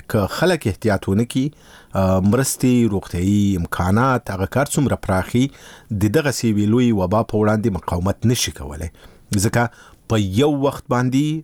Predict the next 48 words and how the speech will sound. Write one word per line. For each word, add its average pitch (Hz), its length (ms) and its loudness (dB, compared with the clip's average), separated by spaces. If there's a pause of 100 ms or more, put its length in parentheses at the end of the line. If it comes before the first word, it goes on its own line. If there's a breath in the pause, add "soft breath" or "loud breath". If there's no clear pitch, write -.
د 101 160 -2
ناروغانو 95 720 0
شمیر 98 280 0
زیاتیږي، 135 680 0
روغتیايي 95 300 0
مرکزونه 95 500 0
تر - 140 -4
فشار 120 360 -2
لاندې 127 280 2
راځي. 120 300 2 (440 loud breath)
موږ 160 140 0
او 143 60 2
تاسو 139 240 -2
شاهد 147 380 0
یو 117 260 2
چې 131 380 0
څه 117 60 -2
موده 107 260 2
مخکې 135 300 0
چې - 120 -8
د - 40 -2
کرونا 98 360 0
دریمه 113 360 0
څپه 104 240 -4
په 98 120 -4
افغانستان 95 500 0
کې - 140 -4
راپورته 143 460 0
شوه، 135 260 0 (420 loud breath)
په 95 160 2
کابل 101 360 0
کې - 120 -6
خلک 113 340 0
د 104 220 2
اکسیجن 104 440 -2
په 98 120 0
ډبو 98 260 2
پسې - 260 -2
کوڅه - 300 -2
په 82 120 -6
کوڅه 95 240 0
ګرځېدل، 104 500 0 (420 loud breath)
په 92 60 -2
روغتونونو 101 440 2
کې 95 160 -4
اکسیجنونه 98 560 0
نه 123 120 2
وه 127 220 2